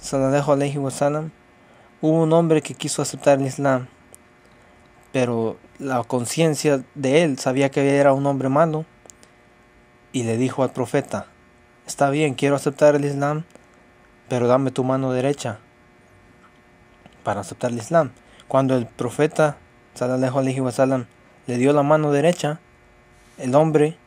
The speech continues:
su nombre era Ar-, Amr, retiró su mano y el profeta reaccionó y le dijo: "¿Qué pasa? ¿Por qué quitas tu mano?". Él le dijo: "Está bien,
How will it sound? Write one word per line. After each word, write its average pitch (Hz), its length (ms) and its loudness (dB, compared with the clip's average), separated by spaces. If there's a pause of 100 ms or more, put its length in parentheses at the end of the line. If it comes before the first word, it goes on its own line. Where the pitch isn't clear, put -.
(540)
su - 140 -10
nombre 139 340 0
era 135 120 0 (100)
Ar-, 147 300 2 (120)
Amr, 165 360 0 (1300)
retiró 135 380 0
su 139 120 -4
mano 151 300 2
y 123 60 0
el 123 80 0
profeta 147 840 -2 (760)
reaccionó 135 480 -4
y - 20 0
le 143 100 -2
dijo: 127 400 -4 (440)
"¿Qué 135 100 -6
pasa? 147 380 2
¿Por 123 240 -12
qué 139 220 -2
quitas 135 280 -6
tu - 100 -8
mano?". 151 280 0 (1500)
Él 143 220 2
le 139 80 2
dijo: 127 360 0
"Está 156 220 2
bien, 151 320 2